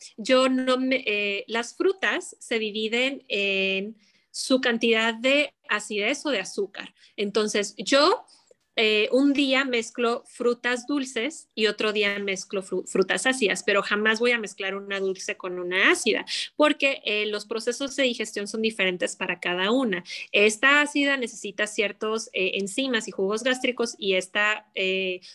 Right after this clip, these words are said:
dulce necesita otras enzimas y jugos gástricos. Entonces, para la salud de tu digestión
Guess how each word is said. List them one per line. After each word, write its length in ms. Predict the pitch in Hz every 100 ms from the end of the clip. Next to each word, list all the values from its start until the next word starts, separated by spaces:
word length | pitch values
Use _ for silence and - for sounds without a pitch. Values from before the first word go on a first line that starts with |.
| -
dulce 640 | 214 294 302 - 220 226
necesita 480 | 214 - 190 190 196
otras 240 | 190 190
enzimas 360 | 196 185 185 190
y 40 |
jugos 320 | 196 180 196 -
gástricos. 640 | 262 262 - - - -
Entonces, 440 | 196 202 214 214 - - -
para 340 | 208 208 - _ _ -
la 180 | 247
salud 260 | 262 285 320
de 100 | 392
tu 120 | 339
digestión 600 | 240 214 185 - 214 247